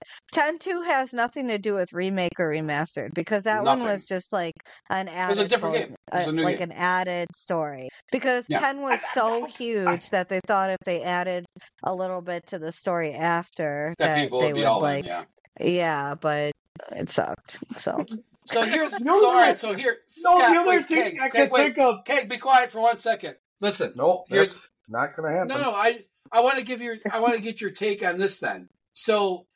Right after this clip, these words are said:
Speaker 2: I don't know how much you
Speaker 3: I heard it all.
Speaker 2: listen.
Speaker 3: I just couldn't
Speaker 2: No, no.
Speaker 3: say anything.
Speaker 2: Okay, so, so, like, y-, you recommended to me Dragon Warrior Quest, whatever the fuck it's called now, number seven. All right, to say,
Speaker 3: Dragon
Speaker 2: "Hey, you
Speaker 3: Quest,
Speaker 2: should," that,
Speaker 3: yeah.
Speaker 2: that would be a great
Speaker 3: Dragon
Speaker 2: one
Speaker 3: Quest.
Speaker 2: to start with.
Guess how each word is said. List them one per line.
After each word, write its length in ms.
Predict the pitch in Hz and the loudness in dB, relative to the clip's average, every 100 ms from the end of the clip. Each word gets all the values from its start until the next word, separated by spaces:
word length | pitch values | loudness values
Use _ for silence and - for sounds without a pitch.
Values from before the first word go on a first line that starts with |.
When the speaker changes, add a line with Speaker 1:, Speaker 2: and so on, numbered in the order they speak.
| _ | _
Speaker 2:
I 60 | 208 | 2
don't 180 | 247 254 | 4 4
know 80 | 233 | 0
how 140 | 220 | -2
much 200 | 226 196 | -4 -6
you 80 | 196 | 2
Speaker 3:
I 140 | 175 190 | 2 6
heard 260 | 269 302 | 4 4
it 80 | 220 | 4
all. 180 | 226 226 | 6 6
Speaker 2:
listen. 320 | - 196 196 - | 6 2 -2 -4
Speaker 3:
I 120 | 147 | -2
just 220 | 165 208 - | -2 -4 0
couldn't 220 | 233 269 | 2 2
Speaker 2:
No, 80 | 233 | 2
no. 40 | 214 | 0
Speaker 3:
say 60 | 247 | -4
anything. 260 | 139 117 - _ 175 | -10 -14 -18 _ -4
Speaker 2:
Okay, 280 | 185 165 160 | -2 -2 0
so, 320 | 214 190 - _ _ - - | -2 -2 -6 _ _ -4 0
so, 100 | 240 | 2
like, 180 | 220 190 | 2 0
y-, 100 | 214 | -12
you 400 | 226 247 277 311 | -14 -6 -4 -2
recommended 600 | 269 247 226 202 202 196 190 | 0 0 -2 -2 0 -2 -4
to 80 | |
me 360 | 180 170 175 151 _ _ | -6 -6 -6 -10 _ _
Dragon 680 | 160 185 208 208 196 185 180 151 | -4 2 2 2 -4 -6 -8 -12
Warrior 580 | 147 160 185 180 170 165 | -2 2 4 4 0 -4
Quest, 360 | - 165 165 - | -2 -2 -2 -2
whatever 240 | 151 156 | -2 0
the 80 | 151 | -4
fuck 260 | - 143 139 | -2 -2 -2
it's 120 | - | -8
called 280 | 139 139 135 | -6 -4 -4
now, 140 | 143 | -6
number 300 | 147 175 185 | -2 0 2
seven. 380 | - 156 135 - - _ 175 | 2 2 0 -2 -14 _ -2
All 60 | |
right, 160 | 151 151 | -2 -2
to 80 | 143 | -2
say, 60 | |
Speaker 3:
Dragon 160 | 185 - | 0 2
Speaker 2:
"Hey, 100 | 196 | 0
you 80 | 156 | 0
Speaker 3:
Quest, 220 | 185 - | 0 -2
Speaker 2:
should," 160 | 208 - | -6 0
that, 100 | 202 | 0
Speaker 3:
yeah. 100 | 220 | 2
Speaker 2:
that 140 | 226 233 | 0 0
would 80 | 196 | -2
be 120 | 214 | -2
a 60 | |
great 240 | 180 151 160 | 0 0 0
Speaker 3:
Dragon 140 | 147 | 0
Speaker 2:
one 80 | 180 | -4
Speaker 3:
Quest. 120 | 165 | -4
Speaker 2:
to 20 | - | -2
start 260 | 165 151 | -2 -2
with. 220 | 110 95 | -4 -6